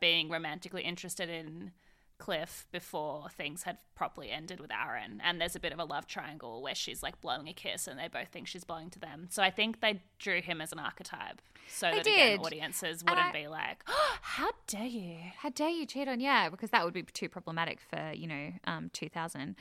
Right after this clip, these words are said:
Speaker 2: Um, <laughs> but, um, or too confusing, you know, if there were two really great people who she was interested in. Um, but I
Speaker 1: Mm.
Speaker 2: did hear some, uh,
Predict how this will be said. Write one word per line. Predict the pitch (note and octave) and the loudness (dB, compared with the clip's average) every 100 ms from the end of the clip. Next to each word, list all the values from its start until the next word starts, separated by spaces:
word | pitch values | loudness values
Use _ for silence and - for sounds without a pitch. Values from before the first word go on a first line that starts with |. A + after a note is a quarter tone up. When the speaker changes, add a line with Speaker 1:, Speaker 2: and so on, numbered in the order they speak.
| - - C4 | -10 -8 4
Speaker 2:
Um, | F#3+ F3+ - D#5 D5 A4+ B4 B4 | 8 8 8 6 10 12 12 12
<laughs> | - A4+ - B4 G#4 - | 12 8 6 4 4 12
but, | A3+ G3 - | 12 12 10
um, | C4 F#3 F3+ F3+ F3+ F#3 | 12 12 10 4 -4 0
or | D#3+ F#3 | 2 2
too | - A3+ | 2 0
confusing, | - D#3 - E3+ E3+ C3+ | -2 -8 -4 -4 -2 -4
you | C#3+ | -4
know, | D3 | -4
if | D3+ | -4
there | D#3+ | -4
were | D#3 | -6
two | - E3 | -4 -4
really | D#3 D#3 | -4 -6
great | D3 D3+ C#3 | -2 -4 -4
people | - E3 D3 | -6 -8 -8
who | D#3 | -8
she | D3+ D#3 | -8 -8
was | E3 | -6
interested | F3+ F3 - D#3+ | -6 -6 -4 -2
in. | C#3+ - - - - - | -2 -6 -12 -12 -2 8
Um, | G#3 G3+ G#3 | 10 10 6
but | G3+ G3+ | 6 10
I | G#3+ | 10
Speaker 1:
Mm. | |
Speaker 2:
did | B3+ A#3 | 8 4
hear | A3+ A#3 G#3+ | 6 6 6
some, | - G3 F3+ | 4 0 2
uh, | F3 E3+ E3+ E3+ | 4 6 8 6